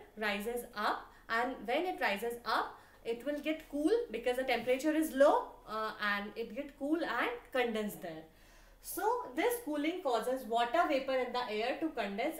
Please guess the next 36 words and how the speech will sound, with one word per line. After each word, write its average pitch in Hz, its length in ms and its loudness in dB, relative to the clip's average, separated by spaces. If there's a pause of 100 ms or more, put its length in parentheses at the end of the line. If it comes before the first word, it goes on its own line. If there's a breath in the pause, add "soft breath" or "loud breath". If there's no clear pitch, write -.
(160)
and 254 160 -4
form 233 320 -2 (640 loud breath)
tiny 294 440 4
water 254 460 0
droplets. 190 560 -2 (160)
Due 440 300 2 (100)
when 220 220 0
the - 180 -10
air 233 280 0
get 359 260 -2
cools, 427 400 0 (120)
definitely 311 540 0
water 240 300 -2
vapor 277 240 2
is 320 180 0
also 311 280 4
evaporating 330 760 0
with 370 140 0
it. - 640 -8
It 208 160 -6
will 302 140 6
also 302 320 0
get 330 260 -4
cool 311 240 4 (180)
and 196 160 -6
get - 380 0
condensed. 175 540 -6 (240 loud breath)
And 175 300 -6
when 285 200 2 (340)
the 190 80 -6
water 170 380 -6
vapor 226 380 2 (280)
get 180 300 -10
cool 208 240 -2
and 285 200 0
condense, 311 420 -2